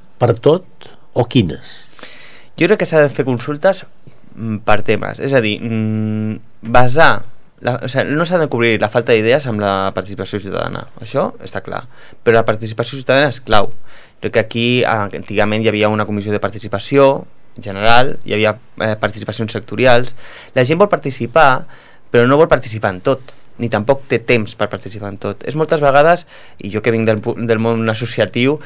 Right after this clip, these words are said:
Speaker 2: la gent es participa i, i es vincula en temes molt concrets, en temes que el, que l'il·lusionen, l'il·lusionen o li afecten. Llavors, quan veu que aquesta participació té un rèdit, eh, s'anima més, vale? Eh,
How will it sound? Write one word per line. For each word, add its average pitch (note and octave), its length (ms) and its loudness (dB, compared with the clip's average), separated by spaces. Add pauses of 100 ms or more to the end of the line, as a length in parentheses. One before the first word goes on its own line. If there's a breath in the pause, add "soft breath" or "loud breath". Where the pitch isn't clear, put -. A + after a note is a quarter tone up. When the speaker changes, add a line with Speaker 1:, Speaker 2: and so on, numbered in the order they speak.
(280 loud breath)
Speaker 2:
la A#2 160 6
gent C#3 260 2
es D3+ 140 -4
participa C3 640 2
i, A#2+ 320 0
i A#2+ 100 0
es A2+ 100 -4
vincula C3 680 4 (240)
en G#2 340 -4
temes B2+ 240 4
molt A#2 140 2
concrets, - 540 -4 (200)
en G2+ 100 -10
temes A2 200 -4
que A#2 140 0
el, G2+ 120 -2 (100)
que A2 120 -6
l'il·lusionen, G2+ 640 -2 (420 soft breath)
l'il·lusionen C#3 560 4
o A#2+ 80 4
li G#2 100 2
afecten. G#2+ 520 -4 (360 soft breath)
Llavors, E3 240 4
quan D3 200 4
veu F3 200 0
que E3 140 -2
aquesta D#3 500 -2
participació C3+ 540 -2
té B2+ 120 0
un A#2 140 0
rèdit, B2+ 540 2 (440)
eh, B2+ 120 -8
s'anima A#2+ 480 0
més, G2 380 -10 (180)
vale? C3 320 -2
Eh, A#2+ 320 4